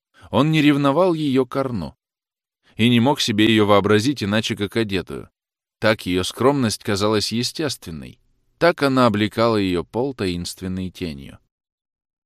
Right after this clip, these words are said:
Однако он помышлял о счастье жить с нею, говорить ей "ты", подолгу гладить её по волосам или, стоя на коленях перед ней, обеими руками обвиться вокруг её талии и упиваться взглядом её глаз.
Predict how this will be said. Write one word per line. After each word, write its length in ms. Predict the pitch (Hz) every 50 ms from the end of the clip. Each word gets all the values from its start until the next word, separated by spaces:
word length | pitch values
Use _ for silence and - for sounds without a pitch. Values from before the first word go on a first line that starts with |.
| _ _ _ _ _ _
Однако 720 | - 67 78 76 85 92 98 - 107 101 98 95 90 - _
он 240 | - 117 113 107 92
помышлял 640 | - 104 104 104 104 92 - - 113 135 139 131
о 80 | 123 117
счастье 580 | - - - 117 120 117 - - - 120 117
жить 240 | 104 104 117 104 -
с 100 | - -
нею, 340 | 92 80 76 69 62 57 - _ _ _ _ _ _ _ -
говорить 520 | 107 98 104 95 92 95 104 107 95 -
ей 260 | 104 107 107 107 - _
"ты", 300 | - 139 123 90 - - _ _ _ _ _ _ _ _ _ _ _ _ _ _ _ -
подолгу 480 | - 95 98 160 180 170 135 143 147
гладить 500 | 120 92 104 107 117 131 123 120 104 87
её 220 | 92 87 87 87 85
по 120 | - 78
волосам 580 | 73 76 69 67 67 - - 90 113 131 131 _ _ _ _ _ _
или, 200 | 98 95 92 92
стоя 320 | - - - 113 107 104
на 120 | 95 92 90
коленях 460 | - 92 92 113 139 143 131 - -
перед 280 | - 90 87 87 85
ней, 260 | 90 90 82 76 - _ -
обеими 440 | 87 98 101 113 120 120 113 110 107
руками 420 | 104 104 95 131 135 135 123 113
обвиться 500 | 104 101 95 87 104 135 131 - - 110
вокруг 380 | 95 95 - - 117 120 - -
её 180 | 101 95 92
талии 460 | - - 160 175 143 98 78 65 - _ _ _ _
и 100 | - 120
упиваться 580 | 127 113 - 120 123 123 151 160 - - 131 117
взглядом 580 | 113 101 92 87 92 92 98 98 107 104 101
её 200 | 95 87 85 82
глаз. 440 | 80 82 80 69 57 - - -